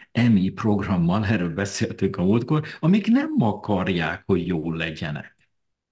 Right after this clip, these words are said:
Eszméletlen ilyen erőharcok és ilyen a ego és a fényharcok vannak a mentorálási processben is, és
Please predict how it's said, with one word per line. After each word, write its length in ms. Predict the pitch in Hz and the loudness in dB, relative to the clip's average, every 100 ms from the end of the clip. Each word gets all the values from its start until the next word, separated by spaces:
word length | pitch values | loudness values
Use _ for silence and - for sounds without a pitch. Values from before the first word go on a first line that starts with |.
| _ _ _ _ _ _ _ _ _ _ _ _ _ _ _ | _ _ _ _ _ _ _ _ _ _ _ _ _ _ _
Eszméletlen 580 | - 156 - 107 98 101 | -2 -2 0 0 0 2
ilyen 160 | 104 110 | 2 4
erőharcok 760 | 147 151 98 87 80 - 98 - | 2 2 0 -2 -6 -6 -6 -2
és 220 | 92 - | -2 2
ilyen 240 | 98 95 | 2 4
a 160 | 92 92 | 2 0
ego 460 | 113 113 95 90 95 | -2 -2 0 -2 -2
és 340 | 95 95 - | -4 -4 -4
a 140 | 92 | -4
fényharcok 760 | - 127 123 92 90 85 - 92 | -2 2 2 0 -2 -4 -8 -6
vannak 340 | 95 92 90 - | -2 -2 -2 0
a 60 | |
mentorálási 800 | 98 104 101 92 85 87 82 - | 2 2 0 -4 -6 -6 -6 -8
processben 640 | - 151 156 90 - - 82 | -4 -4 -2 -6 -8 -6 -4
is, 200 | 123 - - - - - - | -4 -4 -12 -20 -20 -18 -2
és 360 | 104 202 - | 0 0 -2